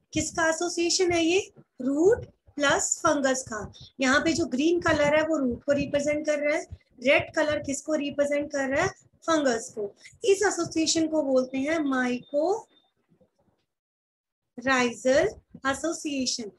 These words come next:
इसका benefit क्या होगा? देखो, ये green, green, green चीज जगह देखो कि जब तो association नहीं था, इनकी roots बहुत छोटी होती हैं, मतलब ये roots जो हैं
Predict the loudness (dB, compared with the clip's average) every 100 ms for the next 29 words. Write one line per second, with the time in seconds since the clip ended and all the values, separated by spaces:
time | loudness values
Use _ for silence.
0 | -20 -12 -8 -4 -2 0 -2 -2 -6 -4
1 | -4 -2 -4 -4 -6 -8 _ _ -20 _
2 | _ -4 -2 -2 -8 -8 _ _ _ -14
3 | -10 -6 -2 2 2 2 2 2 2 -2
4 | -6 -2 0 0 0 0 -2 -6 -10 -8
5 | -8 -10 -2 0 2 0 -2 -2 -6 -6
6 | _ _ _ _ _ 2 4 4 2 0
7 | 0 2 2 0 -4 -2 0 0 0 4
8 | 4 6 4 2 0 -2 -6 -8 _ _
9 | _ -2 0 4 4 6 4 4 2 2
10 | 0 0 0 0 0 0 0 0 0 0
11 | 2 2 2 2 4 0 0 -2 -2 -2
12 | -2